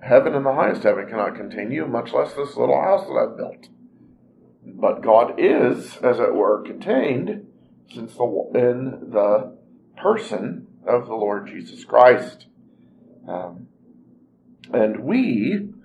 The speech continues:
are united to Jesus. So Jesus is the living stone, coming to him as to a living stone, rejected indeed by men, but chosen by God and precious.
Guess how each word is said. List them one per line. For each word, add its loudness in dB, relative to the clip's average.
are 6
united -2
to -10
Jesus. -6
So -4
Jesus -6
is -4
the -8
living -4
stone, -10
coming -2
to 4
him 6
as 2
to 0
a 4
living 2
stone, -4
rejected -2
indeed -2
by 4
men, -4
but 0
chosen 2
by 4
God 6
and -8
precious. -6